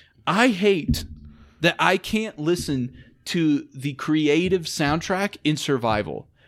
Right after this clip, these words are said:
because the creative soundtrack actually has my favorite Minecraft song,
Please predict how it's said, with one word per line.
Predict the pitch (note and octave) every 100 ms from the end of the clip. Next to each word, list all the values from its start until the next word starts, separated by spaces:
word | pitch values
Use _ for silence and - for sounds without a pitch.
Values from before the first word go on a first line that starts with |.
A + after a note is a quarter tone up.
| _
because | D#3 - E3 C#3
the | C#3+
creative | - D#3+ E3 F#3+ G#3
soundtrack | - F3+ F3 E3+ D#3 -
actually | D3 F#3 - G#3+ G3 F#3+
has | - E3+ C#3+ A2+ A2+ - _ _ _ _
my | C#3+ D3+
favorite | - - D#3+ C#3+ C#3
Minecraft | B2+ A#2 A2 F#2+ D2
song, | - B1+ G1+